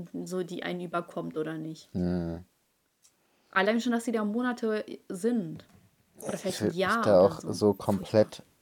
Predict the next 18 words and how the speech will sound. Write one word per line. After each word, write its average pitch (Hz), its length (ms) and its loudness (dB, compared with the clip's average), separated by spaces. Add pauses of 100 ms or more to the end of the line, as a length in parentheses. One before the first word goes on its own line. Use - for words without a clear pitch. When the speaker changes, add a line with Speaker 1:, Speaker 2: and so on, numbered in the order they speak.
Speaker 2:
machtlos 92 640 0
fühlen. 92 480 -6 (580)
So, - 220 -4
Speaker 1:
Ja. 90 260 -6 (1000)
Speaker 2:
weiß 87 200 -6
ich 90 60 -6
nicht, 90 200 -8 (240)
schon. - 260 -4
Speaker 1:
So, 180 80 0
natürlich 269 460 0
ist 208 140 -2
das 202 120 -6
ja 190 80 -6
ein 185 100 -6
cooles, 196 560 -6 (380)
so 180 280 -8
ein 175 160 -12
cooler, 180 560 -4